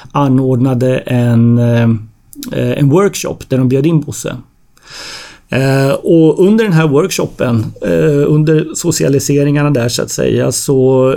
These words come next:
eh, så började man titta på möjligheterna att, att anordna så att säga något slags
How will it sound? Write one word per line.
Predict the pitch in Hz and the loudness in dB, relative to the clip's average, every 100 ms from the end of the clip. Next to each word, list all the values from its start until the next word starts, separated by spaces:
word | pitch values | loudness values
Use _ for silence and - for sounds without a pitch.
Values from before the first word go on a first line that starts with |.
| - _ - | -4 _ -8
eh, | 120 123 120 143 | -4 -2 -4 -4
så | - 165 | -2 0
började | 165 143 131 | 2 0 -2
man | 135 | 0
titta | 151 160 | -2 0
på | 175 | 0
möjligheterna | 208 190 123 127 120 123 120 | 2 2 2 0 0 -2 0
att, | 117 - | -2 -6
att | - - | -8 -2
anordna | 127 123 135 143 143 | 0 2 2 0 -2
så | 135 | -4
att | 127 | -4
säga | 123 120 | -2 0
något | 123 117 | 0 -2
slags | 127 120 117 - | -4 -4 -4 -10